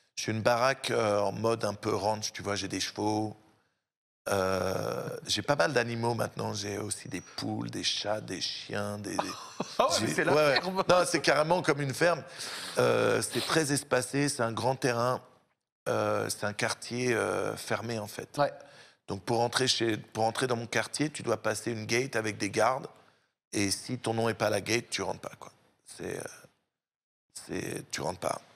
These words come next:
Speaker 1: Et dans mon quartier, euh, il y a Drake, il y a Kanye West et Kim, il y a, euh, Taylor Swift, euh, Manny Pacquiao a une maison, Bieber a une
Speaker 2: C'est
Speaker 1: maison.
Speaker 2: ouf.
Speaker 1: Euh, Kylie Jenner habite là-bas, comment il s'appelle, euh,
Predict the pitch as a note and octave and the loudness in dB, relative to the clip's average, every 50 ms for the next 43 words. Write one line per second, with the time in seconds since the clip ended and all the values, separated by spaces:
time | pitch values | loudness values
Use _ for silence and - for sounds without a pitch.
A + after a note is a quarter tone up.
0 | _ _ - G2+ G2 G2+ G2 G2 G2 G2 - - G2 - - - - A2+ A#2+ B2 | _ _ -6 -4 -2 -2 -2 -2 -2 -4 -2 -4 -4 -4 -4 -6 -2 0 2 2
1 | B2 A#2+ A#2 G#2+ G2+ G2 G#2 - - - - - - - - - - - - - | 2 2 2 0 0 -2 -4 -6 -10 -16 -20 -20 -20 -20 -16 -14 -14 -14 -14 -14
2 | - - - - - F2+ F#2 E2+ E2+ E2 E2 F2 - - - - A2 G#2 G#2 A2+ | -16 -18 -16 -10 -4 -2 0 2 2 2 2 0 -2 -4 -4 -4 -2 0 0 2
3 | A#2+ A2+ A2+ - - - F2 F2+ F#2 - - G2+ F#2+ G2+ G2 F#2+ F#2+ F#2+ G2 G2+ | 2 0 -2 -6 -10 -8 -6 -6 -6 -4 -2 -4 -2 -2 -2 -2 -2 0 -2 -2
4 | G2 F#2 - - - - - G2+ G#2+ A2 A2+ A2+ A2 G#2 - - - A#2 G#2 G2+ | -2 -4 -8 -10 -8 -6 -4 -4 -2 -4 -4 -6 -6 -8 -6 -4 -4 -4 -2 0
5 | G2+ G2 G2 F#2 F#2 F#2 F2+ F#2 F2+ F2+ F2+ F2+ F2+ F2+ F2+ E2+ - - - - | 0 2 4 4 4 4 4 2 2 0 0 0 0 -2 -2 -4 -6 -8 -6 -4
6 | A2+ G#2 G#2+ F2+ - - - - - A#2+ B2 A#2+ B2 A#2 - - - - - _ | -2 0 0 0 -2 -4 -8 -6 -4 -2 -2 -2 -2 -4 -8 -12 -14 -18 -18 _
7 | _ _ _ - - G#2 G2 G2 G2 F#2+ G2 G#2 A2+ A2 - - G2 G2+ - G2+ | _ _ _ -4 -2 -2 -2 -2 -2 -2 -4 -4 -4 -6 -4 -4 -4 -4 -2 -2
8 | G2 F#2+ F2+ C#2 B1+ D#2+ G2 G2 G2 F#2+ G#2 A#2 A#2+ A#2 A2+ G#2 A2 A2 G#2 - | -2 -2 -2 -4 -6 -8 -8 -8 -6 -4 -4 -4 -4 -6 -8 -8 -8 -8 -2 0
9 | G#2+ G#2 - B1 B1 - D#2+ F2+ G#2 B2 G#2 G2+ - C#3+ C#3+ D3+ F#3+ D#3+ F#3 D#3 | 0 0 0 -2 -6 -8 -8 -6 -4 -4 -4 0 2 2 2 4 2 2 0 0
10 | - - - - C4+ - - - - - F#2+ F2+ F#2 F#2+ F2+ F#2 F2+ - - - | -2 -6 -10 -12 -14 -14 -16 -6 -2 0 2 2 2 0 0 -2 -2 -4 -4 -6
11 | A2+ - - - - - _ _ - _ _ _ _ - - - - - - A#2+ | -8 -8 -10 -12 -14 -18 _ _ -20 _ _ _ _ -14 -12 -12 -6 -2 0 2
12 | G#2+ G#2 G#2 G#2 G2+ F2 - A2 G2+ G#2 G#2+ G#2+ G#2+ A2 A2 G#2+ G2+ G#2 - - | 2 2 0 -2 -2 0 0 0 0 0 0 0 0 2 2 2 2 0 0 0
13 | - - - E2+ - - F#2 - - G#2 G#2+ A2 G#2+ G#2+ G#2 - - - G#2 G#2+ | -2 -4 -6 -6 -2 -2 -2 0 0 0 0 0 -2 -4 -6 -10 -10 -8 -8 -8
14 | - - - - - - G2+ G2 F#2+ G2 G2 | -8 -8 -8 -8 -6 -6 -6 -4 -4 -4 -6